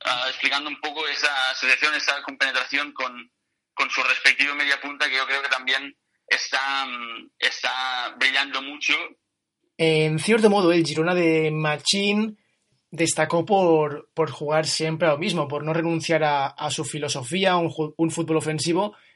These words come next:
Speaker 2: incluso en el Camp Nou, aunque le costó una, una goleada. ¿Crees que Eusebio puede tirar por la misma línea o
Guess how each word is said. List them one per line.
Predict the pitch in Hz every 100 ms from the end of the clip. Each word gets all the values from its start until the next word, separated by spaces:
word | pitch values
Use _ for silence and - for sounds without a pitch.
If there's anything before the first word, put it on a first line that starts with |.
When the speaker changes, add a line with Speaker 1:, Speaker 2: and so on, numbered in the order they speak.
| _
Speaker 2:
incluso | 165 156 160 160 151
en | 139
el | 135
Camp | 151 147
Nou, | 190
aunque | 156 139
le | 135
costó | 135 127 - 147 147 143 _ _ _
una, | 165 156 143 139 127
una | 151 143
goleada. | 131 135 165 151 120 _ _ _ _
¿Crees | - 170 165
que | 202
Eusebio | 190 165 185 175 175 175 170 165 165 160
puede | 170 170 165 165 165 165 160
tirar | - 165 156
por | 170
la | 160
misma | 165 151 170
línea | 247 196 127 - -
o | 151 147 143 143 139 139